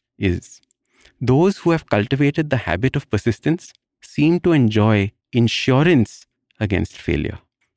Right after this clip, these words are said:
I'll say it once more so that you're completely getting what Hale is trying to say. "Those who have cultivated a habit of persistence seem to enjoy an insurance against failure."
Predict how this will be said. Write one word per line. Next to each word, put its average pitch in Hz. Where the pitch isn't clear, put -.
I'll 101
say -
it 127
once 127
more 117
so -
that 113
you're 131
completely 143
getting 127
what 123
Hale 113
is 107
trying 90
to 95
say. -
"Those 143
who 180
have 170
cultivated 151
a 143
habit 135
of -
persistence -
seem 139
to -
enjoy 120
an 120
insurance 117
against 101
failure." 87